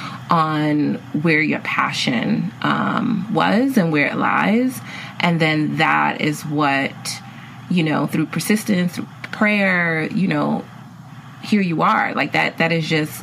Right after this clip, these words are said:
amazing, um, that you didn't lose hope <laughs> and you didn't lose faith,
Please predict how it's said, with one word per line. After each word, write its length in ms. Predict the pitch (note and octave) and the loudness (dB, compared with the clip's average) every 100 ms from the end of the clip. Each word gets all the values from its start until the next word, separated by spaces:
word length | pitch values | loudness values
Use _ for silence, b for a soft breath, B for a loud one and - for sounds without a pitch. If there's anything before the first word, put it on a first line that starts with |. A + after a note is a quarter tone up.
| - | -4
amazing, 680 | D#3 D3 D#3 D3+ A#2+ D3 - B B B | 0 2 2 0 0 0 -2 B B B
um, 640 | - C#3+ C3+ C3 B2+ B2 - - - - - - - F3+ | 0 0 2 0 0 0 -4 -8 -18 -18 -18 -18 -6 0
that 280 | D3 C3+ - F3+ | 2 0 -4 -2
you 120 | E3+ | 0
didn't 340 | E3+ - G3+ | 2 2 2
lose 200 | F3 D#3+ | 2 -2
hope 460 | - - G3+ - - | -2 0 0 -2 2
<laughs> 180 | C4+ - | 2 4
and 320 | E4 C4 A#3 | 2 4 4
you 60 | A3 | 4
didn't 200 | G#3+ G#3 | 2 2
lose 180 | G3+ G3+ | 0 0
faith, 460 | - A3+ A#3+ E4 | 2 4 4 2